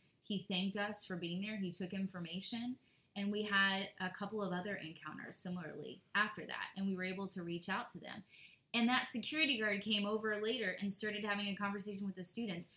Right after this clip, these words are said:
They had never talked with him before that. They were blown away that they, it was even possible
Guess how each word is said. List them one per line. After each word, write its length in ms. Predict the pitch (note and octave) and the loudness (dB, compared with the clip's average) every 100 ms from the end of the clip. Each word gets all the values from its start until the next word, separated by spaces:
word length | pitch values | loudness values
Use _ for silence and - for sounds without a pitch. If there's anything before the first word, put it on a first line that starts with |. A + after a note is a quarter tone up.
| _ - | _ -4
They 160 | E4 | 0
had 120 | F4+ - | 2 4
never 440 | A#3 A3+ A3+ C4+ | 6 6 4 0
talked 360 | A#3+ - A#3 - | 0 0 0 0
with 160 | F#3 F#3 | -4 -2
him 160 | E3 | -4
before 300 | D#3+ - E3+ | -6 -8 -8
that. 380 | E3+ - - F#3 | -6 -6 -6 0
They 120 | G#3+ | 2
were 120 | A#3+ | 4
blown 420 | G#3 G#3 A3+ B3+ C4 | 2 2 2 4 4
away 300 | G#3 A3 G3+ | 4 4 4
that 120 | F#3+ | 2
they, 220 | F#3+ F#3+ | 0 0
it 120 | G3+ G3+ | -2 -2
was 120 | G3 | -2
even 200 | G3 F3+ | -2 -4
possible 720 | - F#3+ G3+ G3+ D3+ D3+ | -2 2 2 2 -2 -8